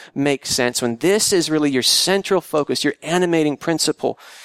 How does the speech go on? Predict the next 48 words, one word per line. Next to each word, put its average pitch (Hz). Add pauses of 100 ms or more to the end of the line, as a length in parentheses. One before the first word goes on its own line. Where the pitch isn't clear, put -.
(260)
in 139
life. 135
Now, 185
you 175
can 185
do 170
that 156 (340)
regardless 190
of 165
what 175
your 170
life 156
looks 160
like. 127
You 170
can 185
do 151
that 147
as 127
an 127
educator. 180 (240)
You 156
can 156
do 139
that 139
as 117
a 113
college 180
student. 165 (220)
You 156
can 151
do 143
that 147
as 131
a 127
full-time 143
parent. 175
You 165
can 147
do 151
that 147
as, 127
as 123
a 120
real 175
estate 180
agent, 151
whatever 180